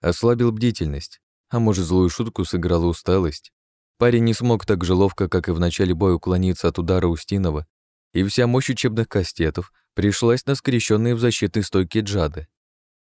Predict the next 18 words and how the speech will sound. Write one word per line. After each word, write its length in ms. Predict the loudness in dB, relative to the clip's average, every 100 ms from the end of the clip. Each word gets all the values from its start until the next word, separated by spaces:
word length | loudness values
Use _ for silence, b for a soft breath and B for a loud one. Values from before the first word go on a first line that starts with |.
| 0
Послышался 640 | 2 2 2 2 0 2 0
сдавленный 420 | 2 2 2 0
хрип, 340 | 2 0 0 -8 _ _ _ -2
и 120 | 2
того 340 | 4 4 4
отбросило 580 | 4 2 2 2 2 2
метра 360 | 2 2 2 0
на 140 | 0
три-четыре 680 | 0 0 0 -2 0 2 2
от 120 | 0
оппонента. 640 | -2 -2 0 -2 -4 -12 -16 _ _ _ _ _ _
А 120 | 0 2
во-вторых, 500 | 2 2 2 2 0
в 40 |
пиджаке 480 | -2 2 0 2 0
главы 320 | 2 2 2
клана 320 | 2 2 2
Гамбит 560 | 2 2 2 0 -2